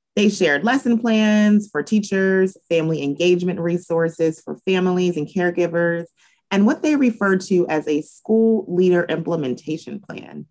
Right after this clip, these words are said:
I really appreciated that resource in particular because it outlined action steps school leaders can take to engage the whole school community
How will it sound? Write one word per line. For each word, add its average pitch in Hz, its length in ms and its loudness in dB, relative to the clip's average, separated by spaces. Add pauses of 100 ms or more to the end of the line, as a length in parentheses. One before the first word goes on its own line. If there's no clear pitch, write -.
(500)
I 208 80 -2
really 240 340 2
appreciated 185 680 0
that 160 220 0
resource 151 480 -2
in 156 120 -6
particular 139 640 -4
because 147 320 -6
it 151 160 -4
outlined 160 580 -2
action 156 480 -4
steps - 400 -14
school 180 260 2
leaders 147 360 2
can 175 160 -6
take 175 420 -2 (300)
to 175 100 2
engage 156 460 0
the 160 140 -6
whole 208 480 2
school 160 280 0
community 127 680 -8